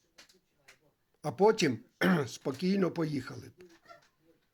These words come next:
Це звичайні військові. Понімаєте? Отой <clears throat> один єдиний нерв,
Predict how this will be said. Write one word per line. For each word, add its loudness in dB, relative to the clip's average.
Це 0
звичайні 4
військові. 0
Понімаєте? -2
Отой 4
<clears throat> 4
один 4
єдиний 4
нерв, 2